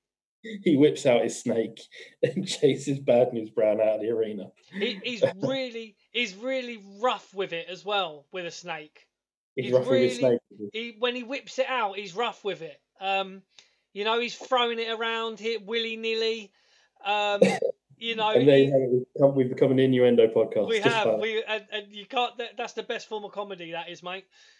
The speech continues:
Speaker 2: Never gets old.
Speaker 1: <laughs>
Speaker 2: Um, yeah, he was quite rough with a snake, you know, and he, the way he, he had it. And this snake is absolutely huge.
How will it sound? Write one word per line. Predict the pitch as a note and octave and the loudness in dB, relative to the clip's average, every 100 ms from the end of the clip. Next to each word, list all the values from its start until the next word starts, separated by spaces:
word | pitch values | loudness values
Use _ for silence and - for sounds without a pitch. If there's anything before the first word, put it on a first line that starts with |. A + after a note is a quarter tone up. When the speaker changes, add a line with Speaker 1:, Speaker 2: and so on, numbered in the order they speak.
| _ | _
Speaker 2:
Never | G#3 G#3+ | -6 -6
gets | G3 G3+ - | -4 -6 2
old. | F#3+ C3 - | 2 2 -2
Speaker 1:
<laughs> | - - _ _ F#3+ | -10 -10 _ _ -6
Speaker 2:
Um, | G3+ G3+ G3+ G3+ _ _ | -4 -4 -8 -20 _ _
yeah, | A3 | -2
he | A#3 | -2
was | A#3+ | -2
quite | - B3 A3+ | -8 -8 -6
rough | A3+ A#3+ - | -6 -6 -6
with | G#3+ | -10
a | G#3 | -10
snake, | - A3 G3 D#3 _ - | -8 -6 -6 -8 _ -20
you | F3+ F3+ | -14 -8
know, | F3 F#3 G3 | -6 -6 -8
and | G3 G3 | -10 -10
he, | G3+ G#3 | -12 -12
the | G3 | -6
way | G3+ G3+ | -4 -4
he, | G3+ G3+ G3+ | -6 -12 -8
he | G#3 | -6
had | G3 F#3+ | -6 -6
it. | F#3+ F#3+ | -10 -12
And | F#3+ - _ | -14 -20 _
this | B3+ A#3+ | -8 -8
snake | - C4 A3+ G#3+ | -4 -4 -4 -10
is | E3 - | -14 -6
absolutely | G#3+ G#3+ - G#3 F#3 F#3 | -6 -6 -8 -6 -6 -8
huge. | E3+ F#3+ F#3 D3 C#3+ - | -12 -8 -8 -10 -20 -20